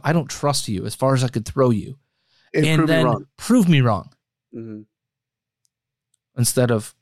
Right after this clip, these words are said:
Speaker 1: "I'm gonna start from a position of trust, and then I'm gonna verify that my trust was correct."
Speaker 2: Speaking of trust but verify on, on, on this topic, maybe we get into this next week, but, uh, just, just a quick question here.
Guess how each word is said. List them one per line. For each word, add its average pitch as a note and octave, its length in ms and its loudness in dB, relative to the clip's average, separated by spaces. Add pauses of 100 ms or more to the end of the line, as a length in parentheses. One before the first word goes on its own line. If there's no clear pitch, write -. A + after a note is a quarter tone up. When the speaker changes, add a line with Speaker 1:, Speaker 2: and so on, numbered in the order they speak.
(100)
Speaker 1:
"I'm D3 160 2
gonna D3+ 200 2
start C#3 360 -2
from B2 120 -2
a A#2 60 -4
position A#2+ 460 -6
of G2+ 100 -8
trust, C3+ 480 -2 (320)
and A#2+ 100 2
then B2+ 160 2
I'm B2+ 280 -2
gonna A3 200 2
verify C#3 460 0
that A2+ 180 -4
my A#2 120 -2
trust A#2+ 300 -6
was G#2 120 -10
correct." - 460 -6 (1080)
Speaker 2:
Speaking G#3+ 520 -4
of D3 100 0
trust - 320 -4
but A#2+ 120 -6
verify A#2 480 -2
on, G#2+ 160 -8
on, A2 160 -8
on G#2+ 160 -10
this G#2 120 -10
topic, A#2 320 -4
maybe C3+ 200 -2
we C3+ 80 -2
get B2 120 -2
into A2+ 120 -8
this G#2+ 180 -8
next A#2 240 -8
week, A#2+ 300 -2
but, A2 320 -4
uh, G#2 160 -4
just, - 280 -10
just F3 200 -2
a - 40 -2
quick - 220 0
question C#3 400 -4
here. F#2 320 -8